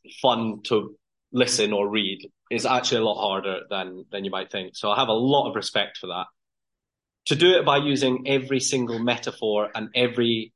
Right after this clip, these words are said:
simile and every adjective that the Oxford Dictionary has is also pretty impressive. So <laughs> fair play to you, Ross. That's gotta be the best match report, matches report we've ever had.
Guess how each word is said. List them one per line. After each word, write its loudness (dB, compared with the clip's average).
simile 0
and -6
every 0
adjective -2
that -4
the -4
Oxford -4
Dictionary -2
has -2
is -4
also 2
pretty 0
impressive. -4
So 0
<laughs> -16
fair 2
play 0
to -4
you, 0
Ross. 0
That's 0
gotta 4
be 4
the 0
best 4
match -6
report, -4
matches 0
report -2
we've -2
ever 0
had. -2